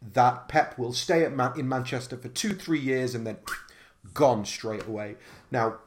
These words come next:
obviously, from what you're telling me, Pep wants to write some history here. Do you think he already knows when he's going to leave Manchester City? Or do you think that this is a job where maybe,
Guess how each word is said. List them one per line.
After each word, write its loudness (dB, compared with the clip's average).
obviously, 2
from -2
what 4
you're -2
telling 0
me, -16
Pep -6
wants -4
to -6
write 0
some -8
history -10
here. -14
Do 4
you 4
think -2
he 0
already 4
knows 2
when -2
he's -8
going -2
to -8
leave -4
Manchester -8
City? -4
Or 4
do -4
you -4
think -2
that -2
this -2
is -6
a -2
job 0
where 0
maybe, -4